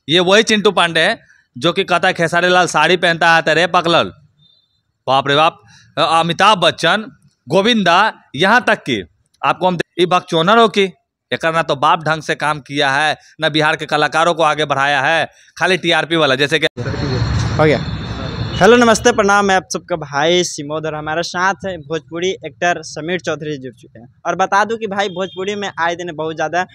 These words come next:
Speaker 2: विवाद होते रहता है और फिर से एक विवाद नया छिड़ गया है।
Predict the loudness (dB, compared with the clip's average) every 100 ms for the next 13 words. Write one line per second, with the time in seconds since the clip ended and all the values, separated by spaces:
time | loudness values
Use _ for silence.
0 | -20 _ -6 0 0 0 -4 -4 0 0
1 | 0 -2 -2 -2 -4 -12 -12 -12 -8 -8
2 | -8 -4 -2 -4 _ -8 -8 -6 -10 -10
3 | -10 -14